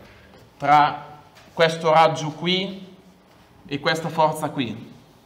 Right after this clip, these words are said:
E per andare da uno all'altro devo percorrere centottanta gradi, non ci vuole un ingegnere. Quindi, dalla legge di gravitazione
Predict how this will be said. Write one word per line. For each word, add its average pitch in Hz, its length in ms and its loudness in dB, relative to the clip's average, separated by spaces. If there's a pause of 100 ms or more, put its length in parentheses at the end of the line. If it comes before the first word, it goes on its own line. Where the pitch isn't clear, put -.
(1800)
E - 280 -12 (460)
per 123 120 -16
andare 151 280 2
da 139 80 0
uno 147 140 0
all'altro 147 320 4
devo 123 160 -4
percorrere 127 480 -6
centottanta 107 380 -12
gradi, 135 260 -4
non 104 80 -12
ci 110 60 -16
vuole 135 120 -8
un 117 80 -8
ingegnere. 110 360 -10 (1040)
Quindi, 135 680 -2 (1080)
dalla 269 840 6
legge 196 460 4
di 170 120 -4
gravitazione 139 1040 -6